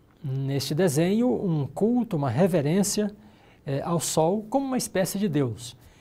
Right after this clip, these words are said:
E os raios solares são como se fossem bênçãos sendo derramadas sobre as pessoas que o adoram. Então, o Antigo Egito era uma cultura em que o culto ao sol era popular.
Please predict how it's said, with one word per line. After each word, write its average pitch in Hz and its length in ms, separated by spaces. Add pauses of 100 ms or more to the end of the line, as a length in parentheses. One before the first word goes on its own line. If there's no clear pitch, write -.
(140)
E 262 80
os 196 120
raios 240 320
solares 196 440
são 185 200
como 180 240
se - 120
fossem 165 320
bênçãos 143 540
sendo 156 180
derramadas 143 680 (320)
sobre 156 240
as 147 80
pessoas 156 540
que 147 260 (280)
o 151 100
adoram. 131 400 (680)
Então, 143 160
o 160 60
Antigo 214 280
Egito 220 460 (440)
era 160 220
uma 180 120
cultura 185 640 (420)
em 151 140
que 175 180
o 156 60
culto 285 420
ao 165 100
sol 175 420 (280)
era 147 200
popular. 160 540